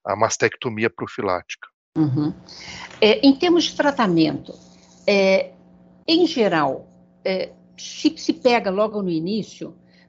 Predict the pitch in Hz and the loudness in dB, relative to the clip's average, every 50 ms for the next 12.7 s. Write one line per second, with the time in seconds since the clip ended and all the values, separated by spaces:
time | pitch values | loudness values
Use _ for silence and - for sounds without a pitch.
0 | _ _ _ 349 427 480 480 466 - 320 - - - 285 294 302 294 - 277 233 | _ _ _ -2 -2 -2 -2 -2 -4 -6 -6 -2 0 2 2 2 2 0 -4 -2
1 | 202 240 233 - - - 214 202 196 185 180 - - - 254 254 311 311 302 294 | 0 0 0 0 -2 -4 -2 0 0 0 -2 -2 -4 -6 -4 0 0 2 0 0
2 | - - 269 254 240 240 - 240 226 233 - 285 285 277 - - 233 220 - 226 | 0 0 0 0 0 2 2 2 2 2 0 0 0 0 0 -2 -2 0 0 0
3 | 208 202 208 214 214 214 - 190 185 185 202 240 262 247 220 214 - - _ _ | 0 2 2 2 0 0 -2 -2 0 0 2 2 2 2 0 -2 -6 -14 _ _
4 | _ _ - 226 226 269 262 269 269 277 - 294 285 285 294 294 277 247 226 247 | _ _ -2 2 2 2 2 2 2 2 2 0 0 2 2 2 2 2 0 -2
5 | 285 285 - - - - 247 - - - 269 247 247 254 226 208 208 226 240 247 | -2 -4 -8 -10 -12 -14 -14 -12 -10 -8 -8 -6 -2 0 0 0 0 0 -2 -2
6 | 240 240 240 - - - 226 240 - - 262 240 247 247 240 - - 240 226 220 | -4 -6 -6 -10 -10 -8 -6 -6 -2 0 0 0 0 -2 -6 -4 -2 -2 -2 0
7 | 220 214 214 - - 226 214 196 175 - - - _ _ _ _ _ _ _ _ | -2 -4 -6 -6 -6 -4 -2 0 -2 -2 -4 -8 _ _ _ _ _ _ _ _
8 | _ _ _ _ _ _ _ _ _ _ _ _ _ _ _ _ _ _ _ _ | _ _ _ _ _ _ _ _ _ _ _ _ _ _ _ _ _ _ _ _
9 | _ _ - 90 - _ - - - - - - _ _ - - - 156 156 156 | _ _ -14 -14 -14 _ -18 -18 -18 -18 -18 -20 _ _ -14 -8 -4 -4 -4 -2
10 | 143 165 190 196 151 - 147 139 127 117 104 - - - 110 101 87 92 117 143 | 2 4 4 2 2 0 -2 0 2 2 0 -2 -6 -12 -18 -16 -12 -6 -4 -4
11 | 170 151 - _ _ _ 117 110 98 - 123 120 127 131 135 139 135 135 127 120 | -4 -6 -8 _ _ _ -20 -20 -12 -8 -6 -6 -6 -4 -4 -4 -2 -2 -4 -6
12 | - - 120 110 117 135 143 151 156 156 - 135 110 | -8 -12 -12 -8 -6 -6 -4 -4 -6 -6 -8 -10 -12